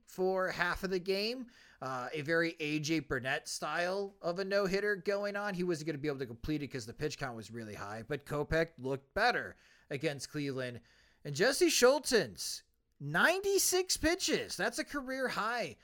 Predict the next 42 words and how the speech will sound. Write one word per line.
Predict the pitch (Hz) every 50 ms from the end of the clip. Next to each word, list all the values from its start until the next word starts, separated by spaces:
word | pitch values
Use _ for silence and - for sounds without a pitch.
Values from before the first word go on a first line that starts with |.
| _ - - - - _
uh, | - 147 147 147 139 131
for | - - 180 170 160
Jesse | 147 - 165 156 - - 160
Schultz | 139 - 165 151 143 131 - 139 135 123 -
on | 143 139 127
Sunday | - - 151 143 135 135 131 127 131 147 139 139
against | 135 123 151 143 123 -
the | 151
Guardians. | 120 - 135 131 131 127 127 123 120 113 139
And | 139 135
he | 139 143
had | 151 165 156
a | 147 139 131 135 127
rough | 117 117 135 175 190 185 - - - - - - _ _ _ -
fifth | 190 185 - -
inning | 180 185 190 180 156 143 139 143 - - - _ _ -
as | 131 120
he | 127 151 143 139 139 139 151 - _ -
allowed | 143 147 147 139 139 139 131 -
three | - - 139 156 160 175
straight | - - - - 160 156 156 151 _ -
extra | 139 143 - - - 139
base | 120 - 143 135 127 113 -
hits, | - 156 156 151 - - -
two | - - 165 156
doubles, | 147 151 143 143 143 143 139 131 -
and | 131 127
a | 123
home | 113 120 139 135 131 127
run | 131 143 143 139 131 123 - - - - - _ _
that | - 127 131 117 110
gave | 151 151 151 147 135 -
Cleveland | - 151 143 139 135 143 135 131 127 120 113
the | 131
lead | 123 117 127 151 151 147 139 - 139
against | 131 131 131 123 - -
the | 127
White | 110 143 156 156 -
Sox | - 143 131 120 -
at | 123 -
that | - 117 113 - _
point. | - 110 110 107 95 87 80